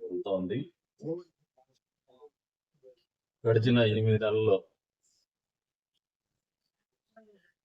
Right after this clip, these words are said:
కూటమి ప్రభుత్వం ఏర్పడిన తర్వాత ప్రత్యేకించి కదిరి నియోజకవర్గంలో రియల్ ఎస్టేట్ మోసాల మీద, అవినీతి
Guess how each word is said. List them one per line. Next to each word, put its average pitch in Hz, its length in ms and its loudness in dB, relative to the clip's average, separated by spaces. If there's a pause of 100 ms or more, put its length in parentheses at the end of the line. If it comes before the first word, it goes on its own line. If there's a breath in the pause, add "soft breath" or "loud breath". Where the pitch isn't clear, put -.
(260)
కూటమి 123 360 4
ప్రభుత్వం 110 460 4
ఏర్పడిన 98 380 -2
తర్వాత 92 300 -6 (1000)
ప్రత్యేకించి 110 640 -4
కదిరి 107 380 0
నియోజకవర్గంలో 98 760 -4 (2250)
రియల్ 117 260 6
ఎస్టేట్ 113 320 0 (120)
మోసాల 104 300 -2 (100)
మీద, 98 140 -4 (2500)
అవినీతి 110 360 2